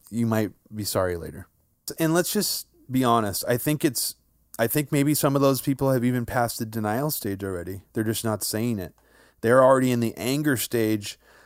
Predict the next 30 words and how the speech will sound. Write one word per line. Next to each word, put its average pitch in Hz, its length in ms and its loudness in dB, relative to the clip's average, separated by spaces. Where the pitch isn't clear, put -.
of 117 200 2
realizing 151 800 4
that 120 140 -2
Trump 143 320 -2
has 123 160 -2
left 123 280 2
them 110 160 -2
all 123 340 4
out 117 340 2
to 113 140 -6
fucking 117 520 -2
dry. 98 520 0
Your 151 140 6
dude 147 320 0
is 165 160 -2
gone. 117 540 0
Where 185 460 6
is 165 180 2
Trump? - 460 0
Where 156 220 6
is 175 200 4
he? 101 220 -10
Meaner 170 460 2
and 143 160 0
stronger? 170 640 0
You, 156 160 0
you 170 520 0
guys 202 240 4
need 190 400 2
him. 107 400 -2